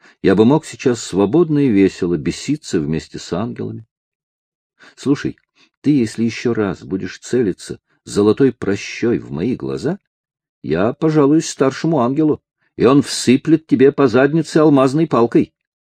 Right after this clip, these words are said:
Надо вставать, разогревать какао.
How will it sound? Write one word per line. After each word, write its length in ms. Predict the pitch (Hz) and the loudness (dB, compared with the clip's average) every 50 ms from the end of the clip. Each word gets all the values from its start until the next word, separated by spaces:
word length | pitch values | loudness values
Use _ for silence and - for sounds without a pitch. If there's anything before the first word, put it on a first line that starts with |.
| _ _ _ _ _ _ _ _ _ _ _ _ _ _ _ _ _ _ _ _ _ _ _ _ _ _ _ _ _ - | _ _ _ _ _ _ _ _ _ _ _ _ _ _ _ _ _ _ _ _ _ _ _ _ _ _ _ _ _ -6
Надо 280 | 107 120 147 175 180 180 | -2 2 2 2 2 0
вставать, 600 | - - - 160 139 120 123 123 120 110 - - - - - - - - | -2 0 0 2 2 2 2 0 -2 -6 -10 -14 -18 -18 -18 -20 -20 -16
разогревать 760 | - - - 78 - 82 - - 69 73 76 101 120 117 - | -10 -6 -6 -4 -4 -4 -4 -2 -2 -2 0 -2 -2 -4 -6
какао. 640 | - 82 76 - - 76 80 78 76 71 67 64 58 | -8 -10 -8 -6 -6 -4 -4 -4 -4 -6 -8 -10 -12